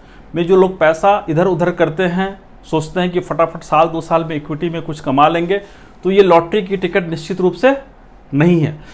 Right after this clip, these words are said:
पूरे फाइनेंशियल प्लानिंग में मेरी समझ से स्पेकुलेशन का कोई जगह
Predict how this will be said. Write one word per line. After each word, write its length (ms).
पूरे 180
फाइनेंशियल 480
प्लानिंग 360
में 100
मेरी 260
समझ 300
से 220
स्पेकुलेशन 760
का 140
कोई 260
जगह 300